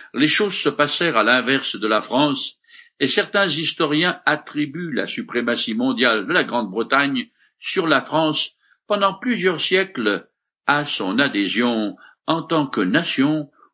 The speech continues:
au mouvement protestant de la Réforme qui débuta au quinzième siècle. On raconte à ce sujet qu'un jour, un prince africain fut présenté à Sa Majesté la reine Victoria et qu'il lui demanda, «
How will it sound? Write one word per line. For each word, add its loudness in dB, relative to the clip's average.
au 4
mouvement 0
protestant 0
de 0
la 4
Réforme 0
qui 0
débuta 2
au -2
quinzième 0
siècle. -6
On -2
raconte 0
à 2
ce -4
sujet -2
qu'un 0
jour, -2
un 2
prince 0
africain -4
fut -10
présenté 2
à 4
Sa 2
Majesté 0
la 2
reine 0
Victoria 0
et 0
qu'il 0
lui -4
demanda, « -2